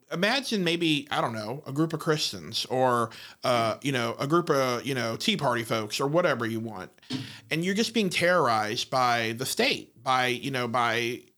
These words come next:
your tax dollars at work. And these people had protested. They had, you know, wa-, they had, um, wa-, uh, protested. They had done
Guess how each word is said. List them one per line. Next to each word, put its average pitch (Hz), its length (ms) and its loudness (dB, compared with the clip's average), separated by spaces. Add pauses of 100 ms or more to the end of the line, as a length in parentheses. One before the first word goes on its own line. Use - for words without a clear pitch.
your 156 160 0
tax 240 380 -2
dollars 110 440 0
at 156 160 2
work. - 500 -2 (520)
And 147 580 0 (760)
these 170 320 0
people 190 340 2
had 135 220 0
protested. 170 800 2
They 113 160 2
had, 107 480 -4 (200)
you 123 120 -4
know, 113 160 -2
wa-, 113 280 -6
they 123 180 -2
had, 113 280 0
um, 107 340 -2 (1080)
wa-, 123 180 -4
uh, 123 180 -2
protested. 160 800 0
They 117 100 0
had 113 140 -6
done 117 380 -2